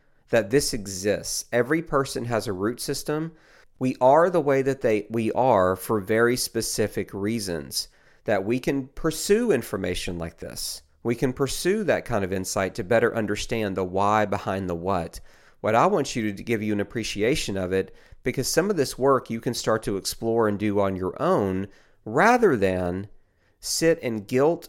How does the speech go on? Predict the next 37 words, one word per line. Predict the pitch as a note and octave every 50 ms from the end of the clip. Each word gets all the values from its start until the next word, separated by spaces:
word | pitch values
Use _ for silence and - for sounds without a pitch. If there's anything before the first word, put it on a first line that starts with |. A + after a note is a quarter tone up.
| - -
judge, | G#2 G#2 A#2+ A#2+ B2 B2 B2 A#2+ - -
and | - A2+ G#2 F#2+
beat | A2+ A#2 B2 -
yourself | - A#2 A2+ - - A#2 G#2+ G#2 G2+ - -
up | - A#2 G#2+ G2+ - -
at | - A2+ -
the | - A2
surface | - - - - B2 A2+ - - - - - -
level | G#2 F#2+ F#2+ G2 F#2+ F2+ F#2 F2+ - - _ _ _ _ _ _
simply | - - - D3+ C#3+ D#3 - D#3+ D3
because | C#3 B2 B2 - - A#2+ A2 A2 G#2+ G#2 - - -
that's | G#2+ A#2 A2+ A#2 -
w-, | - - - A2
the, | A#2 A#2
what | A#2 A#2 - - - - A#2+
we | - A#2+ B2+ A#2+
choose | - - B2 A#2+ A#2 -
to | - A#2
do | A2 B2+ C3 C3
as | B2+ -
people. | - - D#3+ F#3 - - E2 - - - - _ _ _
"I'm | - A#2+ A#2+ B2+ C3 C#3
so | C3+ - - C#3 C3
bad. | B2 A#2 A2+ G#2+ G2 F#2 F2+ F2 E2 - -
I'm | G#2+ G#2+ G#2 G#2
going | A2 A#2+ B2+ C3 C3 C3
against | B2 A2+ G#2+ A#2 A2+ A2 - - A2+
my | A2 G#2 G2+ G2+
held | G2+ A#2+ A#2+ A2+ A2+ A2 A2
identity. | G2+ G2 F#2 G#2+ G#2+ G#2+ - - - - G2 F2+ F2+ F#2+
I | G2+ G#2+
thought | G#2 - B2 C3 C#3+ D3
I | C#3
was | A#2+ A#2+ -
a | - G#2
good | - A#2 A2 G2+
person | - - C3+ C#3 C#3+ - - G#2+ G2+ G2+ G2 -